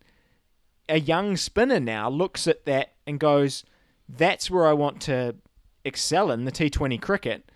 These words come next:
It's completely different lengths. It's completely different types of deliveries, the way you're trying to get your wickets. You know, in T twenty cricket, a lot of the times you're just trying to get the batter to make a mistake when they're attacking you.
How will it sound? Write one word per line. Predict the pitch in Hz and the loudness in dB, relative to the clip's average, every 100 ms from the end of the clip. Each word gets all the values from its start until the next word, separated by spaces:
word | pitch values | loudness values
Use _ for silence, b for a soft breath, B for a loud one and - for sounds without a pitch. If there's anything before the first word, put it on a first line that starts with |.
| _ _ _ _ _ _ - | _ _ _ _ _ _ -2
It's | 160 - | -2 0
completely | 175 139 - 196 220 180 | -2 -2 0 0 2 2
different | 165 160 139 127 | 2 0 -4 -2
lengths. | 123 220 - - - _ _ _ _ _ - | -4 -4 -8 -12 -12 _ _ _ _ _ -4
It's | 139 - | -4 -4
completely | - 143 - 185 190 170 | -6 -6 -2 -2 0 0
different | 165 160 156 139 | 0 -2 -4 -6
types | - - 185 - - | -8 -2 -2 -2 -6
of | 147 | -4
deliveries, | 156 143 131 135 135 | 0 0 0 -2 -2
the | - 123 | -4 0
way | 135 | 0
you're | 139 127 | 0 -2
trying | - 143 151 175 185 | -4 0 2 2 0
to | - | -2
get | 143 143 | -2 -2
your | 139 | -2
wickets. | 131 160 123 - 165 | -2 -2 -4 -6 -6
You | |
know, | 180 | -2
in | 175 185 | -2 -2
T | 226 | -4
twenty | 254 247 185 | -2 0 0
cricket, | - 240 180 - | -2 -2 -2 -2
a | 175 | 0
lot | 185 254 | 0 0
of | |
the | 247 | -2
times | 170 170 170 - _ | -2 -2 -2 -8 _
you're | 202 | -4
just | 285 - | -4 -4
trying | 254 | -4
to | 196 | -2
get | 160 | -4
the | - | 0
batter | 156 160 | 2 2
to | 151 160 | 2 0
make | 151 147 | 0 0
a | |
mistake | 139 120 - 185 180 - | -4 -4 0 2 0 -2
when | 143 | -4
they're | 139 127 | -2 -2
attacking | - 180 165 | 0 -2 -2
you. | 117 | -6